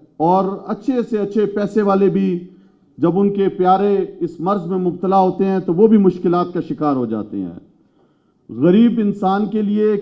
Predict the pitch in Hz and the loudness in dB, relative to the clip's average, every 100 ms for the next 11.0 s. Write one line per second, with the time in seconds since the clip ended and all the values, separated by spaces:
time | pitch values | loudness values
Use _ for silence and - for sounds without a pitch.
0 | - - 226 220 220 175 190 196 185 175 | -6 -4 -4 -4 -6 -4 -6 -4 -4 -2
1 | 185 185 180 185 - 185 165 156 160 170 | -4 -4 -4 -6 -6 -4 -2 0 0 -2
2 | 170 - _ _ _ _ _ _ 135 190 | -6 -18 _ _ _ _ _ _ -2 0
3 | 196 196 196 190 185 - 302 269 180 165 | -2 -4 -6 -4 -4 -4 -4 -2 -2 -4
4 | 165 180 180 180 175 170 - 139 135 - | -2 -4 -2 -2 0 0 0 -8 -10 -20
5 | _ _ _ 240 240 269 277 190 202 196 | _ _ _ -8 -6 2 2 4 2 4
6 | 170 175 165 156 135 - _ _ - 165 | 2 -2 -4 -6 -10 -18 _ _ -6 -4
7 | 202 226 220 226 226 233 233 240 202 190 | -2 -4 -4 -4 -4 -4 -4 -2 -2 -4
8 | 202 180 180 180 175 180 175 175 165 - | -6 -4 -4 -2 -4 -2 -2 -2 -4 -10
9 | - _ 160 - 190 180 175 180 185 180 | -20 _ -12 -6 -6 -2 -4 -2 -2 -2
10 | 180 143 143 147 147 139 127 101 92 | -2 -2 -2 2 2 0 -4 -6 -8